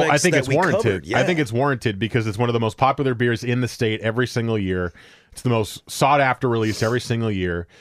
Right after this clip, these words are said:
Speaker 1: Uh, say what you want about it being hazy. If you, if, if, if you like hazy beer, you might like this beer. That's fine. But the fact that when you pour it, you get three different beers if you pour in three different glasses, that doesn't make any sense.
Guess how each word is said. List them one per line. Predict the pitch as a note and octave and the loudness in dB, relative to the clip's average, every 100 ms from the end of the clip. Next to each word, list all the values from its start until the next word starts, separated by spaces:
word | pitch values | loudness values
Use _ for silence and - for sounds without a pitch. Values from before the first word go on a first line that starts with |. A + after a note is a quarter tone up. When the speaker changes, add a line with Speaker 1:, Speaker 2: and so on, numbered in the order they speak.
| - _ _ _ | -20 _ _ _
Speaker 1:
Uh, | - - | -20 -14
say | - G3+ | 0 4
what | G#3+ F3+ | 4 4
you | F3+ | 2
want | F3+ | 2
about | D#3+ D#3+ | 2 2
it | |
being | D3 D3 | 0 2
hazy. | C#3+ D3 C3 C#3 | 2 2 2 0
If | A#2+ | 0
you, | B2 A#2+ - | -2 -2 -2
if, | A#2 F#2+ - _ _ _ - | -6 -6 -14 _ _ _ -8
if, | B2+ - | -8 -4
if | C3+ A2+ | -4 -2
you | A#2+ | 0
like | D#3+ D3 | 0 0
hazy | D#3+ D3 C#3+ | 0 0 -2
beer, | D3 | 0
you | C3 | 0
might | B2 B2 | 0 0
like | A2+ A2 | -2 -4
this | G2+ | -6
beer. | F#2 D2+ - - | -6 -8 -14 -8
That's | A#2 G#2 | -6 -4
fine. | - E2 - - _ _ | -4 -6 -8 -20 _ _
But | A#2 C#3 B2 | 0 0 2
the | C3 | 0
fact | - F3+ F#3+ | 4 4 4
that | G3+ | 0
when | E3+ D#3 | 0 0
you | C#3 | 0
pour | A#2+ - E3+ F3 G#2+ | -2 -2 0 0 0
it, | F#2 - - - - _ _ - | -4 -14 -20 -20 -20 _ _ -4
you | C#3+ | 0
get | C#3+ D3 | 0 -2
three | - C#3+ F3 | -2 -2 -2
different | C#3 D#3 - C3+ A2+ | 0 0 0 -2 0
beers | C#3+ C#3+ A#2 | 2 2 0
if | A2+ | -4
you | |
pour | G#2+ C#3+ B2 | -2 -2 -2
in | |
three | A2 C3+ | -2 -2
different | C#3 B2+ A2+ | -2 -2 -2
glasses, | A#2 B2 - G#2+ | 0 -2 -2 -4
that | G#2+ G2 | -4 -2
doesn't | C3 C#3+ A#2+ | -2 -2 -4
make | B2 B2 | -4 -2
any | G#2+ | -4
sense. | - A#2+ A2+ - - | -4 -6 -6 -10 -20